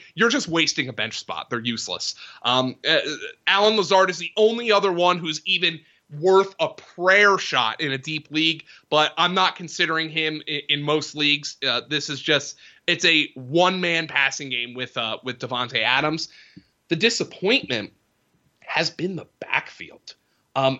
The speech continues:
Aaron Jones has, uh, now, look, I think he lost a touchdown to, to penalty, might have lost two to penalty last week, but after he was on just this utter run of scoring touchdowns up through week ten,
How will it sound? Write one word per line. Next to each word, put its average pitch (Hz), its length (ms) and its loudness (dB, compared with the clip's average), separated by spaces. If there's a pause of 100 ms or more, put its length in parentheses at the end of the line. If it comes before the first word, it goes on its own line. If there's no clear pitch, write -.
Aaron 214 360 2
Jones 139 720 -2
has, 139 420 0
uh, 139 160 0
now, 175 280 2
look, 180 260 -2
I 160 80 0
think 247 160 -2
he 269 100 -4
lost 185 300 -2
a 139 60 -6
touchdown 160 640 -2
to, 160 240 -8
to 139 120 -12
penalty, 160 480 -2
might 165 220 0
have 208 80 -4
lost 131 300 -10
two 147 340 -2 (260)
to - 80 -12
penalty 156 460 -2
last 113 360 -8
week, 117 280 -6
but 131 260 0 (360)
after 277 360 -2
he 233 180 -4
was 196 180 0
on 185 200 0
just 180 200 0
this 160 300 -2
utter 202 300 6
run 151 500 2
of 120 140 -8
scoring 160 360 -4
touchdowns 143 600 0
up - 180 -2
through 151 140 -6
week 156 300 -4
ten, 151 340 0